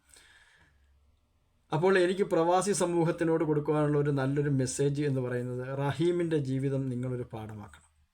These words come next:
പെട്ടെന്നുണ്ടാകുന്ന ദേഷ്യങ്ങൾ, പെട്ടെന്നുണ്ടാകുന്ന പ്രഷർ കൊണ്ട്, ഏഹ്, നിങ്ങൾക്ക് സംഭവിച്ചേക്കാവുന്ന, ഏഹ്, പ്രശ്നങ്ങളുടെ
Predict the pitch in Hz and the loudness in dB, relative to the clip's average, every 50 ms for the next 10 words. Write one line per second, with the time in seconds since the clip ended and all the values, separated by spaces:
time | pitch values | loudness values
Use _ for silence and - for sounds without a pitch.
0 | _ _ _ _ _ _ _ _ _ _ _ _ - - - - - _ _ _ | _ _ _ _ _ _ _ _ _ _ _ _ -20 -20 -20 -20 -20 _ _ _
1 | _ _ _ _ _ _ - 180 175 - - - 240 233 220 208 202 190 196 190 | _ _ _ _ _ _ 0 0 0 2 2 2 4 4 4 2 4 4 4 4
2 | 180 185 190 185 190 180 156 156 156 156 147 - 170 156 156 156 156 151 147 147 | 4 2 2 2 2 2 4 4 4 4 2 2 2 2 2 2 0 -2 -2 -2
3 | 143 135 - - 156 160 160 156 151 151 151 147 147 147 147 147 147 147 147 143 | -4 -4 -2 -2 0 2 2 2 2 2 2 2 2 2 2 2 2 0 0 -2
4 | 135 - 139 135 135 127 - 160 151 156 151 143 135 135 131 131 131 147 - _ | -4 -2 0 0 0 0 0 0 0 2 2 2 0 0 0 -2 -2 -4 -6 _
5 | _ _ _ _ _ _ _ _ _ _ _ _ _ _ - 143 139 143 147 143 | _ _ _ _ _ _ _ _ _ _ _ _ _ _ -4 0 2 2 4 4
6 | 139 139 135 139 135 139 139 143 147 147 143 147 - 151 156 147 151 - - 131 | 2 2 2 0 2 2 2 2 2 0 0 0 0 0 0 0 0 -2 -2 -2
7 | 131 131 131 143 139 139 143 147 143 - - 151 147 147 - 135 135 135 131 131 | 0 0 2 2 2 2 0 -2 -2 -2 -2 -2 -2 0 0 0 0 0 0 0
8 | 131 131 135 139 143 147 - - _ _ _ _ _ _ _ _ _ _ _ _ | 0 0 -2 -2 -4 -6 -10 -20 _ _ _ _ _ _ _ _ _ _ _ _
9 | _ _ _ - 165 151 143 135 131 131 131 131 131 131 131 135 131 123 - 135 | _ _ _ -8 -4 -2 0 0 2 2 2 2 0 0 0 0 0 0 -2 -8
10 | 135 135 - - - 226 233 233 233 - _ _ _ _ _ _ _ _ _ - | -10 -10 -12 -14 -14 -16 -16 -18 -20 -20 _ _ _ _ _ _ _ _ _ -8
11 | - 151 139 - - 151 151 147 147 147 143 143 139 139 143 | -4 -4 -2 0 0 2 2 2 2 2 2 2 2 2 0